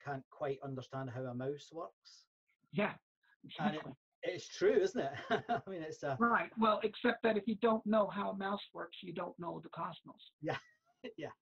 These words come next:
Speaker 1: yeah, yeah, yeah. Now, if you don't mind, I've got a couple of questions for you from our,
Speaker 2: Okay.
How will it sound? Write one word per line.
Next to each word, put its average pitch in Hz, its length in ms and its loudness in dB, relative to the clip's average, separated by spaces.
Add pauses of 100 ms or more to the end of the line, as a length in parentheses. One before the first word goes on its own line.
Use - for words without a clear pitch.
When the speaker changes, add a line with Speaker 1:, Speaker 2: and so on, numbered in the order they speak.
Speaker 1:
yeah, 170 120 -4 (160)
yeah, 175 120 -6 (200)
yeah. 156 120 -8 (600)
Now, 170 120 0 (280)
if 247 160 0 (160)
you 220 180 0
don't 196 160 2
mind, 170 380 0
I've 151 140 -4
got 202 200 0
a 170 60 -8
couple 180 240 -8
of 156 80 -10
questions 180 520 -6
for 135 200 -2
you 123 180 -6 (240)
from 147 180 -2
our, 147 200 2
Speaker 2:
Okay. 143 160 -8